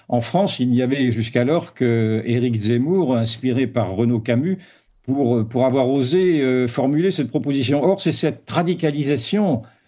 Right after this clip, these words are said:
qui, me semble-t-il, maintenant est demandée par une partie de l'opinion qui a fait le tour précisément de, de l'apaisement et de ses perversions, dans le fond.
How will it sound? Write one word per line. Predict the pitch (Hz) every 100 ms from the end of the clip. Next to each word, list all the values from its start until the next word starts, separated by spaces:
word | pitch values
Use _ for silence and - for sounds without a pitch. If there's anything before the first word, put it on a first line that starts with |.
| _ - -
qui, | - 151
me | 143
semble-t-il, | 113 147 127 120 135 160
maintenant | 123 127 127 156
est | 123
demandée | 117 131 127 131
par | 123 110
une | 117
partie | 113 123 - - 143
de |
l'opinion | 117 117 120 139 185 196 - _ _ _
qui | -
a | 139
fait | 147 135
le | 117
tour | 196 165
précisément | 135 117 123 123 123 156 156
de, | 117 127
de | 117 127
l'apaisement | 135 110 131 120 110 127 151 147 127 -
et | 131
de | 123 123
ses | 113 131
perversions, | 117 135 113 110 - 110 95
dans | 98
le |
fond. | - 101